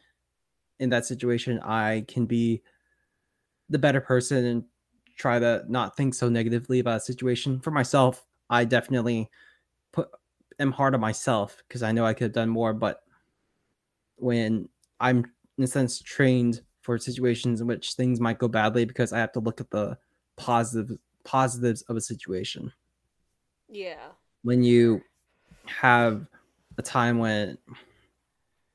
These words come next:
Speaker 1: your sibling is just, just not having it, temper tantrum, you have to make the best of your situation. <laughs> You,
Speaker 2: <laughs>
Speaker 1: you start talking to yourself. You start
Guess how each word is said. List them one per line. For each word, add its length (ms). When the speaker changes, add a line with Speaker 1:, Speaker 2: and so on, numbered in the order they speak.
Speaker 1:
your 120
sibling 400
is 200
just, 360
just 200
not 160
having 280
it, 180
temper 220
tantrum, 460
you 140
have 220
to 60
make 200
the 60
best 240
of 40
your 60
situation. 800
<laughs> 40
You, 440
Speaker 2:
<laughs> 80
Speaker 1:
you 600
start 200
talking 300
to 100
yourself. 640
You 460
start 380